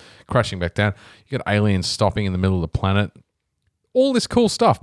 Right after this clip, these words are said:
Beetles, you've got insect swarms, and they've got artificial intelligence swarming kind of intelligence. I logged in for ten minutes and went, "Yeah, it's still the same game, though." And there's no fucking point to it. There's no missions. There's no quests. There's no,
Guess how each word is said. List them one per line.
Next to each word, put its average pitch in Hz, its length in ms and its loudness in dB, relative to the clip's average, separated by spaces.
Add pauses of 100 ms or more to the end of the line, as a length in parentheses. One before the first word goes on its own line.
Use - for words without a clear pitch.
Beetles, 165 540 -2
you've 135 100 0
got 135 180 0
insect 143 420 -2
swarms, 156 500 4
and 131 100 2
they've 117 80 2
got 131 220 0
artificial 135 480 0
intelligence 127 540 -2
swarming 131 680 2
kind 127 220 -2
of 117 80 -2
intelligence. 135 640 -2 (600)
I 139 100 -2
logged 151 260 2
in 139 80 -2
for - 120 -12
ten 131 180 0
minutes 127 160 0
and 139 80 0
went, 127 180 -2 (220)
"Yeah, 170 160 -6
it's 147 100 -6
still 185 160 -4
the 147 80 -6
same 127 200 0
game, 135 200 2
though." 113 300 -2
And 131 180 2
there's 123 160 2
no 135 120 4
fucking 127 260 -2
point 156 260 -2
to 85 140 -2
it. - 100 -8 (200)
There's 95 180 0
no 87 160 -2
missions. 175 540 -4
There's - 200 -4
no 80 140 -4
quests. - 560 -2
There's 78 260 -10
no, 78 280 -8